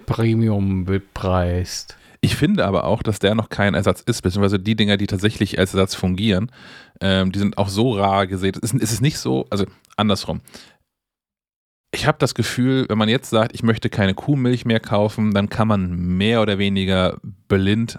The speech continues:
Speaker 2: eine von diesen Hafermilchen da greifen und ist nicht mehr völlig enttäuscht. So wie das für mich noch vor ein paar Jahren war. Da hab ich irgendwie das probiert und hab gesagt,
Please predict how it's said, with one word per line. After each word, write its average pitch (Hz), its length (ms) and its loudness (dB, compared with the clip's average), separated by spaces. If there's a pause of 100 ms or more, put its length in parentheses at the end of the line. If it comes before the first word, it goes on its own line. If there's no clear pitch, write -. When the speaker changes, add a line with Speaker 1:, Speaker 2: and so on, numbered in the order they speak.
(120)
Speaker 2:
eine 98 280 0
von 101 120 -2
diesen 90 180 -2
Hafermilchen 92 760 2
da 90 260 2
greifen 90 560 -2 (640)
und 110 140 2
ist - 140 -2
nicht 107 160 2
mehr 95 140 4
völlig 92 400 0
enttäuscht. - 560 -4 (500)
So 95 220 0
wie 104 40 2
das 95 140 2
für - 80 -4
mich 107 220 2
noch 95 100 2
vor 98 160 2
ein 90 80 0
paar 92 160 0
Jahren 90 320 0
war. 82 160 -4
Da 90 80 4
hab 90 80 0
ich 92 140 -6
irgendwie 87 240 0
das 90 340 -10
probiert 101 380 0
und 87 200 -6
hab 92 80 -4
gesagt, 90 460 -2